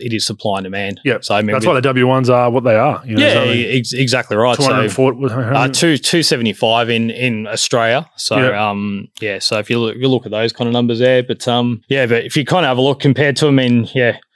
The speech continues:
Speaker 1: twelve hundred and seventy G T S R sedans, um, made there. <laughs> So, yeah, it's a massive, massive difference there, but, um, gonna be damn interesting to see what this W one Maloo pulls. And, um, interesting thing to watch is there is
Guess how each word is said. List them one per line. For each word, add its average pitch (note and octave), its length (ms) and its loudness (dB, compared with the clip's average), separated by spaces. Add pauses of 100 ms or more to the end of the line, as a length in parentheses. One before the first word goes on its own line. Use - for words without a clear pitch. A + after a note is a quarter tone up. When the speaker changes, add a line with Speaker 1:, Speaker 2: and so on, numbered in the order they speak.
(360)
Speaker 1:
twelve F3 180 2
hundred C#3 200 2
and C3 120 4
seventy C#3+ 340 2
G C#3 200 0
T B2+ 80 2
S A#2+ 160 0
R B2+ 180 2
sedans, D#3 720 0 (140)
um, A#2 580 0
made A2 220 -2
there. A#2+ 180 2
<laughs> - 0 -
So, A#2 400 0 (320)
yeah, G2 160 -6 (320)
it's - 160 -6
a G#2 200 -4
massive, A#2 340 0
massive G#2 280 -2
difference G2+ 360 -2
there, G#2 200 2
but, G2+ 220 -4
um, G2+ 420 -4
gonna D#3 140 2
be C#3+ 120 2
damn D3 280 0
interesting D#3 400 -2
to C3 40 0
see D3+ 220 0
what C#3 140 -2
this C#3+ 160 -2
W C3 320 2
one C3 160 2
Maloo B2+ 280 2
pulls. F3+ 440 0
And, A#2 280 2
um, A2+ 680 -2
interesting C3+ 500 0
thing A#2+ 220 0
to B2 100 0
watch A#2+ 420 2
is A#2 280 0
there A#2 280 0
is B2 440 0